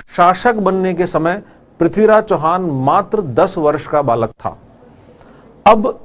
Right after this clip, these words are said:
ये सबसे बड़ी बात है कि उस दस वर्ष के बालक ने कितनी तल्लीनता से, कितनी गंभीरता से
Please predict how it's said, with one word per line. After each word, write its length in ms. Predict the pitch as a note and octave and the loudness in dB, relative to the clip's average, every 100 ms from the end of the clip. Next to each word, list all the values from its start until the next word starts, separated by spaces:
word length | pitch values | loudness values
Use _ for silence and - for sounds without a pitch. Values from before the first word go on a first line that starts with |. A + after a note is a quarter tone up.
| - | -6
ये 340 | C#3 C#3 C4+ | -2 2 2
सबसे 300 | B3 A#3+ - | 2 -2 0
बड़ी 160 | G#3 G#3+ | 0 2
बात 300 | F3+ E3+ E3+ | 2 2 0
है 160 | F#3 | -2
कि 160 | G#3 A#3 | -2 -6
उस 360 | - - - D3 | -6 -2 -2 0
दस 320 | C3 G3+ G3+ | 2 2 2
वर्ष 220 | F#3+ G3 | 0 0
के 160 | - G3 | 0 0
बालक 340 | D3+ D#3 D3 | 2 0 -2
ने 220 | F3 G3+ | -4 -6
कितनी 400 | G3 E3 D#3 F3 | -4 -4 -2 -6
तल्लीनता 600 | F3+ C3+ B2+ E3 G3 F3+ | -4 -2 2 2 2 0
से, 240 | F3 G3 G3+ - _ _ | 0 -2 -4 -10 _ _
कितनी 300 | D#3+ - E3 D#3 | -4 -2 -2 0
गंभीरता 640 | C3 C3 B2 G3+ A3 G3 | 0 0 2 2 2 0
से 240 | F#3+ G#3 | 0 -2